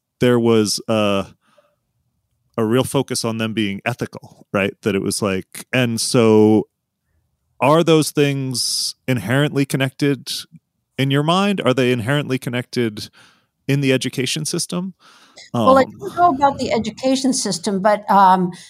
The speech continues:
Speaker 2: they're connected in my mind with what I taught because I was talking about human behavior. And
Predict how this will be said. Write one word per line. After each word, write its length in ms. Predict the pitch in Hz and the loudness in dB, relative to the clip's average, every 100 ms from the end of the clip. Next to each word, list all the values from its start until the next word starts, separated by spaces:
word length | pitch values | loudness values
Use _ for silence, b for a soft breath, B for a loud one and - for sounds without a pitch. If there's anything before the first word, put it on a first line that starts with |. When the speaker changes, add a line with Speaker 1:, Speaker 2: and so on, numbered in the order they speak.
| B | B
Speaker 2:
they're 140 | 240 | 0
connected 760 | 240 247 247 262 262 311 294 240 - | 0 0 2 2 0 -4 -4 -4 -4
in 180 | 202 202 | -2 2
my 260 | 214 220 | 4 4
mind 500 | 233 226 220 214 208 | 4 4 4 2 -2
with 240 | 196 196 - | -2 -4 0
what 160 | 202 | 2
I 140 | 196 175 175 | 2 2 -4
taught 540 | - - 294 240 151 - b b b | -6 2 6 6 4 -2 b b b
because 300 | 226 233 240 | -4 -2 0
I 100 | 247 | 0
was 180 | 233 226 | 0 -4
talking 440 | - 233 214 208 | 0 0 0 -2
about 220 | 196 190 | 0 0
human 320 | 185 202 190 175 | 0 -2 -2 -2
behavior. 640 | 175 180 180 170 165 - _ b b b b - | -4 -4 -6 -6 -12 -16 _ b b b b 2
And 760 | 196 185 185 180 175 180 - | 4 6 4 2 0 -2 -6